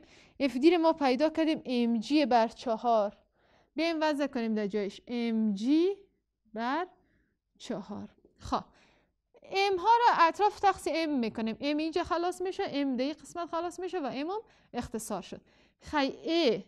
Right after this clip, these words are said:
ای رو که ما شتابی رو که لازم داشتیم مساوی می‌شه به چی؟ آفرین. اتو جی منفی جی بر چهار است.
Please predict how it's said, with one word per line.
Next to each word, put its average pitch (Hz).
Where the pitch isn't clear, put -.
ای 294
رو 277
که 269
ما 269
شتابی 269
رو 247
که 233
لازم 220
داشتیم 226
مساوی 214
می‌شه 214
به 269
چی؟ -
آفرین. 202
اتو 240
جی 262
منفی 302
جی 269
بر 320
چهار 196
است. -